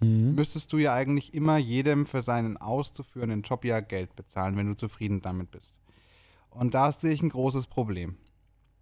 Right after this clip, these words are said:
Speaker 2: Gibst du zum Beispiel allen Postboten Trinkgeld? Bist du,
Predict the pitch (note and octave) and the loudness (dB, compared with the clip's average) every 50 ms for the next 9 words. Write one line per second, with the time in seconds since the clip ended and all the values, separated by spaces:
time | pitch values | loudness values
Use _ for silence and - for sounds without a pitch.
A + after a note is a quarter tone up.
0 | _ _ _ _ _ _ _ _ _ - - E3+ E3 - - - - F3 - - | _ _ _ _ _ _ _ _ _ -6 -4 -4 -2 -2 -2 -2 -2 -2 -2 0
1 | D#3+ D3+ C#3 C#3+ D3 - - C#3 C3 - B2+ B2+ B2+ C3 B2+ B2+ B2+ B2+ B2 B2 | 2 2 2 2 2 0 -2 -4 -4 -2 0 2 2 4 4 2 2 2 0 -2
2 | A#2 - - D#3+ D3+ - - - - A2+ G2+ - - F#2 - - G2+ F2+ F2 - | -2 -2 -2 -4 -4 -4 -6 -10 -8 -8 -8 -8 -8 -10 -10 -10 -10 -10 -10 -10
3 | - E2 F#2 G#2 - - _ _ _ _ _ _ _ _ _ _ _ _ _ _ | -12 -12 -12 -12 -16 -20 _ _ _ _ _ _ _ _ _ _ _ _ _ _
4 | _ _ _ _ _ _ _ _ _ _ _ _ _ _ _ _ _ _ _ B2+ | _ _ _ _ _ _ _ _ _ _ _ _ _ _ _ _ _ _ _ -6
5 | A#2+ - - - C3+ B2 B2 A#2 A#2 | -6 -4 -2 0 0 2 2 2 0